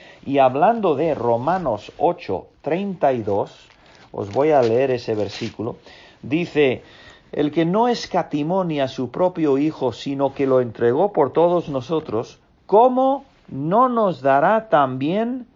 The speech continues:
con él todas las cosas. Esa frase,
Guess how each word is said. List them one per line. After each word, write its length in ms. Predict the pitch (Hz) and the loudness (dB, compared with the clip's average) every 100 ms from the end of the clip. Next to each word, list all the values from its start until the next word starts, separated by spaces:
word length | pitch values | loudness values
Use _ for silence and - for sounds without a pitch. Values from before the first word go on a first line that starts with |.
| _ | _
con 260 | - 147 143 | -2 0 2
él 340 | 190 226 247 - _ _ _ | 2 2 -2 -8 _ _ _
todas 580 | - 196 226 254 262 254 | 2 6 6 6 0 -2
las 340 | 202 160 147 - | 0 0 0 -6
cosas. 640 | - 214 180 - 92 - - - _ _ _ _ _ _ _ _ | 0 2 2 -6 -8 -10 -20 -20 _ _ _ _ _ _ _ _
Esa 260 | 226 - 277 | -2 0 2
frase, 500 | 202 156 - 90 | 2 2 0 -10